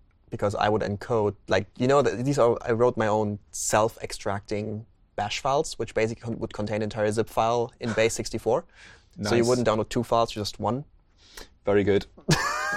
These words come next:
Speaker 2: Yes. Oh, Surma smart. Excellent. <laughs> But yeah, but that, that could, if you changed it halfway through, well, in that case with the encoding, you're likely to just get a corrupt file, so
Speaker 1: Yeah.
Speaker 2: that's good. But if it's text and it changes halfway through, it could end up running the same command twice,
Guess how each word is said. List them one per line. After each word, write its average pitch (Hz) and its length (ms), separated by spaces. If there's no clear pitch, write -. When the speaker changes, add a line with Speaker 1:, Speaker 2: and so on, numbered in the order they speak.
Speaker 2:
Yes. 117 300
Oh, 143 300
Surma 135 280
smart. 110 320
Excellent. 120 500
<laughs> - 640
But 180 140
yeah, 170 180
but 139 100
that, 151 300
that 104 160
could, - 240
if 123 180
you 110 140
changed 123 360
it 110 40
halfway 104 220
through, 117 180
well, 117 160
in 110 100
that 117 160
case 98 240
with 95 120
the 92 120
encoding, 95 420
you're 92 200
likely 95 280
to 87 140
just 90 180
get - 120
a - 20
corrupt - 240
file, - 280
so - 220
Speaker 1:
Yeah. - 100
Speaker 2:
that's 101 100
good. 90 180
But 117 100
if 107 80
it's - 100
text - 480
and 95 120
it - 80
changes 98 300
halfway 92 280
through, 95 320
it 117 100
could 104 100
end 98 120
up 92 60
running 98 180
the 92 60
same 95 240
command 92 260
twice, 123 440